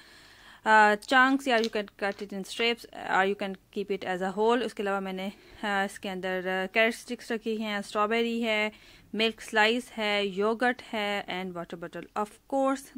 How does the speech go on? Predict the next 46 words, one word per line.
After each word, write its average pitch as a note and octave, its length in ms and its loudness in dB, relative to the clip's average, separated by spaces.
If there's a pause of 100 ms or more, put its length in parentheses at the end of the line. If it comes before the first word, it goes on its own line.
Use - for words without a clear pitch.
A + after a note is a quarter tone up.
(200)
that's G#3 240 0
the G3 80 -8 (120)
third B3+ 300 0
lunch B3+ 260 -2
box। A3 300 2
Third A3+ 260 -2
lunch G#3+ 240 -4
box G#3 340 -2
is - 200 -10 (100)
for F#3+ 140 -4
smaller G#3+ 520 -2
kids G#3+ 360 -2 (440)
who's C4+ 220 0
going A3+ 280 0
in A3+ 100 0
a G#3 80 0
reception G#3+ 580 0
or F#3+ 180 6
in G#3 240 -4
nursery, G3 520 -6 (480)
because G#3+ 240 2
they G#3 80 2
have A3 100 2
a G#3 60 0
smaller A3 420 0
tummy G#3+ 380 -2
and F#3 160 -4
they're F#3 80 -2
very F#3+ 200 -2
picky A#3+ 420 -4
at G3 120 -4
that F#3+ 220 0
time। G3+ 280 -2
They F#3+ 120 -4
don't F#3+ 280 -6
want F3+ 240 -4
to F#3 120 -10
eat F3+ 240 -6
so G3 100 -6
much F#3 220 -8
food। A#3+ 400 0 (260)
So A3 240 0
I G#3+ 160 4
just A3+ 220 -2
cut G#3+ 220 -2
it A3 260 -4